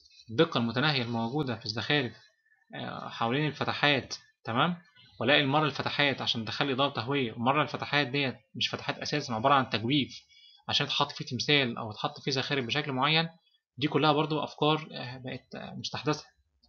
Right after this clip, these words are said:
ومتطورة. فكرة إن السلم والمدخل جاي بشكل curve وجاي فوقيه، آه، برضو، آه، شكل معايا curve اللي هي الطبانة، تمام؟ في عندي برامي أهي جاية بكيرف،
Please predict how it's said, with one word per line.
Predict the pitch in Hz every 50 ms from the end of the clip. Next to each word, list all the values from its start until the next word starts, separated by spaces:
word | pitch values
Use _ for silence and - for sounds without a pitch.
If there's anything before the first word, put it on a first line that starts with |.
| _ -
ومتطورة. | 117 110 107 107 - 120 120 147 156 131 104 - - _ _ _ _ _ _ _ _ - -
فكرة | 143 151 143 - 135
إن | 123 123
السلم | 120 120 113 104 - - - 170 151 147 127 117 113
والمدخل | 113 135 151 151 - - 110 110 113
جاي | 127 143 147 139
بشكل | - - 151 - 143
curve | 120 - 156 165 156 156 - - _ _ - - _ _ -
وجاي | 113 127 139 147 139
فوقيه، | 139 - 135 147 147 147 147 139 123 120 - - - -
آه، | 127 120 123 123 127
برضو، | 127 127 143 147 143 127 123 117 117 -
آه، | - - - 127 127 131 131 127 - - - -
شكل | - - 147 151 - - - - - -
معايا | 113 117 135 143 139
curve | 139 - 165 170 165 156 -
اللي | - 113 123
هي | 131
الطبانة، | - 131 123 147 160 160 165 165 - - - - - - _ _ _ _ -
تمام؟ | 117 117 135 160 170 170 - _ - - -
في | - 127
عندي | 135 143 131
برامي | 117 123 135 139 139 131
أهي | 120 120 143 139
جاية | 123 139 143 131
بكيرف، | - - - 160 170 165 - - -